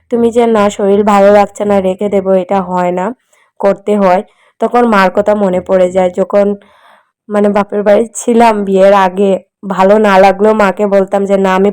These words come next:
পারবো না", মা সব কিছু করে নিত। কিন্তু এখন ভালো না লাগলেও মানে নিজেরও সব কিছু করতে হবে, সব কিছু ঘরে খেতে হবে। তখন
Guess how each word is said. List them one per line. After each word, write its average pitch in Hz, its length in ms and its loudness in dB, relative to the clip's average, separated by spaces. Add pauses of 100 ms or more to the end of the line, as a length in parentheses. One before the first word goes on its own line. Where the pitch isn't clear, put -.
পারবো 185 340 0
না", 185 80 -2
মা 190 240 -4
সব 202 280 -4
কিছু 208 240 -8
করে 190 260 0
নিত। 185 240 -8 (600)
কিন্তু 226 140 -2
এখন 220 320 2
ভালো 190 280 0
না 208 180 -2
লাগলেও 190 360 0
মানে 220 180 -4
নিজেরও 196 520 -2 (520)
সব - 240 -4
কিছু 220 240 -10
করতে 208 340 -2
হবে, 202 260 0
সব 202 220 -6
কিছু 208 220 -10 (100)
ঘরে 190 280 0
খেতে 196 460 -4
হবে। 190 360 2 (460)
তখন 226 260 0